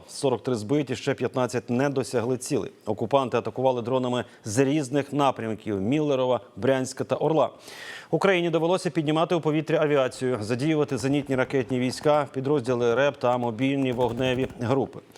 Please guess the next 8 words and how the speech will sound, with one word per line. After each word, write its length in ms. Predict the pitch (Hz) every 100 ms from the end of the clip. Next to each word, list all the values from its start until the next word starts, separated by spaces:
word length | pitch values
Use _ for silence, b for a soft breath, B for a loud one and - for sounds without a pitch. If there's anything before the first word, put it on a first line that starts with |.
| B B B
Безпілотники 720 | 135 139 151 151 170 117 104 110
фіксували 520 | 107 - 113 127 127
у 60 | 104
Полтавській, 600 | 127 107 139 117 - 104
Сумській, 540 | 131 113 - 131 123
Харківській, 580 | - 127 110 107 - 107
Черкаській, 600 | 120 104 131 120 - 113
Чернігівській, 680 | - 117 131 117 - 123